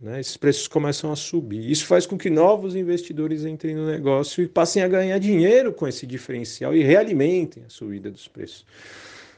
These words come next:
dessas commodities. Né, há vários estudos que mostram que essa subida, ela, inclusive, se descolou,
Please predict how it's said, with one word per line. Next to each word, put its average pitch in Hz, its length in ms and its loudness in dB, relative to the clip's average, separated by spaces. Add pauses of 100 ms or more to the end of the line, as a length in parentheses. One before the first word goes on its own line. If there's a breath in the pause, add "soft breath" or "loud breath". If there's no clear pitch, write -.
(120)
dessas 98 340 -8
commodities. - 760 -12 (580 soft breath)
Né, 123 160 2
há 120 80 4
vários 120 300 4
estudos 127 400 -8
que - 160 -6
mostram 110 500 -4
que 123 100 -8
essa 117 160 -6
subida, 110 540 -4
ela, 156 340 0
inclusive, 131 520 -2
se - 340 -6
descolou, 143 1120 0